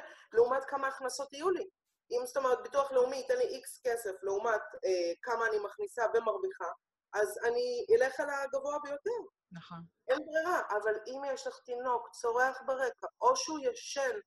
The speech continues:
Speaker 1: או שהוא whatever, קחי בייביסיטר, תביאי את בעלך, יש לך עסקה מאוד חשובה לסגור, תני לזה את המקום שלו.
Speaker 2: לגמרי.
Speaker 1: תני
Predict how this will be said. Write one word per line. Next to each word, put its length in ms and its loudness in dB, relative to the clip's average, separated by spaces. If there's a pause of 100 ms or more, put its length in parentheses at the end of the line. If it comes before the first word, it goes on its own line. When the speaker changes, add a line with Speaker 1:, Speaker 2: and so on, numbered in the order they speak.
(360)
Speaker 1:
או 100 6
שהוא 260 0
whatever, 520 2 (360)
קחי 260 -6
בייביסיטר, 680 -6 (140)
תביאי 220 -2
את 120 0
בעלך, 320 -2
יש 140 -8
לך 200 -12
עסקה 460 -6 (420)
מאוד 300 4
חשובה 460 -2
לסגור, 640 4 (600)
תני 200 0
לזה 240 6
את 100 0
המקום 400 -4
שלו. 260 -2 (800)
Speaker 2:
לגמרי. 320 -10 (260)
Speaker 1:
תני 140 -16